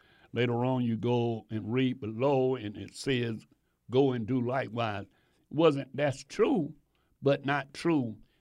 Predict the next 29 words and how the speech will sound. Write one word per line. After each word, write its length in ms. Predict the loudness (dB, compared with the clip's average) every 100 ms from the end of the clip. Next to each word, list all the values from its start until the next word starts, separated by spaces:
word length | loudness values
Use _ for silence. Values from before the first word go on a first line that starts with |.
| -6
That 280 | -4 -4 -4
means 280 | -2 0
we 140 | 2 0
taking 560 | 0 0 0 -2 -6 -6
out 320 | -6 -4 -6 -10
scriptures 720 | -20 -4 -2 -2 -4 -6 -6 -6
to 260 | -6 -6 -10 _ _ -4
mix 400 | 0 0 0 0
up 240 | 0 0
peoples, 400 | -4 -4 -4 -6
and 160 | -4 0
peoples 300 | 0 -2 -6
get 220 | -8 -10
confused. 560 | -14 -2 0 0 -4 -12 _ -20 _ _
You 120 | -4
know, 160 | 0 0
I've 280 | 2 2 0
seen 280 | 0 -2
somebody 360 | -2 -6 -4 -6
talk 280 | -2 -2 -2
about, 220 | -6 -6
"If 180 | -8 -4
your 180 | -2 0
leg 380 | 0 0 -2
offend 440 | -6 -4 -4 -2 0
you, 160 | -2
cut 320 | -2 -2 0 2
it 140 | 4
off." 380 | 4 4 0